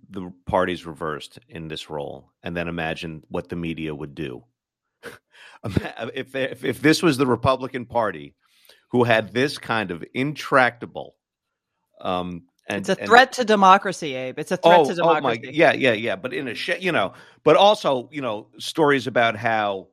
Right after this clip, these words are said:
Speaker 1: uh, you know, the, the, the extremists, uh, whipped up the fringe, and now they're gonna reg-, now they're,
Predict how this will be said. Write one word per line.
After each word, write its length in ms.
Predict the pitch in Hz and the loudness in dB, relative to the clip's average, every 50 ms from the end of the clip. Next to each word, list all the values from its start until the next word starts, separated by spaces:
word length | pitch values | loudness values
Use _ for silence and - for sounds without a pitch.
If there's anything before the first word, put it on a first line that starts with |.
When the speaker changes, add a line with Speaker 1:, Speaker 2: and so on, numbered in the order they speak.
| _ _ _ _ _ _ _ _ _ _ - | _ _ _ _ _ _ _ _ _ _ -8
Speaker 1:
uh, 520 | - 90 82 78 73 69 - - - - - | -6 -4 -4 -4 -4 -8 -10 -12 -16 -18 -18
you 140 | - - 113 | -10 -8 -8
know, 140 | 104 92 85 | -6 -6 -8
the, 280 | 80 87 87 87 90 - - | -8 -8 -8 -8 -8 -10 -10
the, 260 | - 95 90 90 92 | -10 -8 -8 -8 -10
the 260 | - 95 98 82 87 - | -10 -12 -12 -12 -14 -16
extremists, 880 | - - - - - 127 131 131 127 123 113 - - - _ - - - _ _ _ _ _ _ _ _ | -14 -12 -12 -8 -6 -6 -4 -2 -2 -4 -4 -6 -12 -16 _ -20 -20 -20 _ _ _ _ _ _ _ _
uh, 340 | 90 87 82 78 76 76 73 69 _ _ _ _ | -8 -8 -6 -8 -8 -10 -12 -14 _ _ _ _
whipped 400 | - - 90 104 135 143 135 - | -16 -8 0 0 0 0 0 -2
up 220 | 143 131 123 - - | -4 -4 -4 -6 -10
the 80 | 107 | -16
fringe, 520 | - - - 151 156 147 143 139 139 131 107 | -16 -12 -8 -6 -6 -6 -6 -8 -10 -12 -12
and 140 | 92 90 98 | -10 -6 -2
now 220 | 120 127 131 131 | -2 0 0 0
they're 100 | 123 117 | -2 -4
gonna 220 | 98 107 104 95 | -6 -8 -10 -10
reg-, 280 | 90 90 90 82 - - | -12 -12 -14 -18 -16 -12
now 240 | 120 117 120 123 123 | -6 -2 -2 0 0
they're, 300 | 117 120 113 110 113 | 0 -2 -4 -4 -6